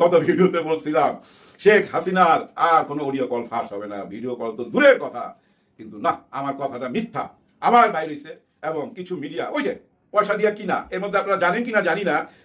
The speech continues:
এর মধ্যে একটা খবর শোনা যাইতেছে, আনন্দবাজার পত্রিকাটা আছে না কলকাতার, এটা আওয়ামী লীগ, মানে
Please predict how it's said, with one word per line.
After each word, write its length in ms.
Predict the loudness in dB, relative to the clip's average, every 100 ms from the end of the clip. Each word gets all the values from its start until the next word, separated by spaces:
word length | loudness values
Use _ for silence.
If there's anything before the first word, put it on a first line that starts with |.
| _ 4
এর 60 | 4
মধ্যে 160 | 4
একটা 120 | 0 0
খবর 180 | 6 6 6
শোনা 160 | 0 0
যাইতেছে, 360 | -2 -6 -10 -14 -16 _ -4
আনন্দবাজার 540 | -2 2 4 4 2 0
পত্রিকাটা 360 | -6 -4 -2 -4
আছে 100 | -6 -8
না 40 | -8
কলকাতার, 360 | -6 -4 -4 -8 _ _ -4
এটা 120 | -4 0
আওয়ামী 180 | -2 -2
লীগ, 100 | -6
মানে 120 | -8